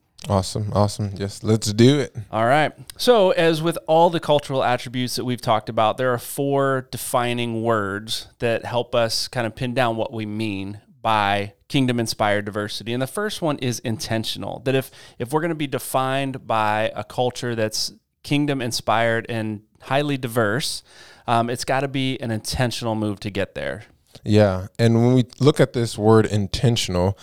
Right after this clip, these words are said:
Speaker 1: what comes to mind is that we are able to walk in this, um, place of discomfort, right?
Speaker 2: Mm-hmm.
Speaker 1: Anytime we, we talk about diversity, there are gonna be things that challenge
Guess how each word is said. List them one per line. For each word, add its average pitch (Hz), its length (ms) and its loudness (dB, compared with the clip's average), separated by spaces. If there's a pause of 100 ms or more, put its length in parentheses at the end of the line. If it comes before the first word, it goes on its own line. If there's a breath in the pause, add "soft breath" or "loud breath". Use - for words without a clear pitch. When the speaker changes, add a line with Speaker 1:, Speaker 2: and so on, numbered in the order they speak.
(280 loud breath)
Speaker 1:
what - 120 6
comes 147 280 2
to 120 60 0
mind 117 720 0
is 107 300 4
that 104 320 4
we 113 460 -2 (200)
are 110 200 2
able 143 280 0
to 107 460 4 (420)
walk 110 440 4
in 107 280 -4
this, 101 460 0 (380)
um, 98 280 2
place 147 380 2
of 113 340 -4
discomfort, 120 760 -2 (520)
right? 110 280 0
Speaker 2:
Mm-hmm. 113 80 -10 (140)
Speaker 1:
Anytime 151 540 0
we, 131 440 0 (100)
we 120 140 2
talk 127 240 4
about 117 240 0
diversity, 110 720 -2 (100)
there 117 200 6
are 117 80 6
gonna 117 160 -2
be 110 120 -4
things 110 380 0
that 104 180 4
challenge 101 600 2